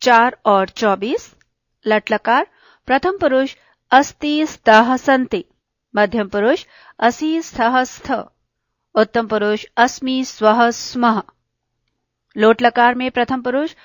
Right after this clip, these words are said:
अस्तु, स्ताम, सन्तु। मध्यम पुरुष एधि, स्तम, स्त। उत्तम पुरुष असानि, असाव, असाम। लंग लकार में प्रथम पुरुष आसीत, आस्ताम, आसन। मध्यम पुरुष आसिः,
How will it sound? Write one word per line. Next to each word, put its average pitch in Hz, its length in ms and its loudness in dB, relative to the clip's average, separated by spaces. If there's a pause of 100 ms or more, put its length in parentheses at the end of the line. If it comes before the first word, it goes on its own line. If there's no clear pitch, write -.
(260)
अस्तु, 349 480 0
स्ताम, 226 440 2
सन्तु। 214 500 -2 (380)
मध्यम 208 280 -2
पुरुष 220 340 -2 (340)
एधि, 294 400 0 (140)
स्तम, 226 440 -4 (120)
स्त। - 260 -8 (800)
उत्तम 202 380 -2
पुरुष 202 340 -2 (120)
असानि, 254 580 0
असाव, 233 460 2 (120)
असाम। 226 480 2 (1400)
लंग 208 240 2
लकार 233 340 4
में 254 160 -6
प्रथम 240 300 0
पुरुष 254 360 0 (360)
आसीत, 302 560 2 (100)
आस्ताम, 254 540 4 (120)
आसन। 214 460 -2 (440)
मध्यम 226 300 0
पुरुष 233 320 -2 (360)
आसिः, 269 460 2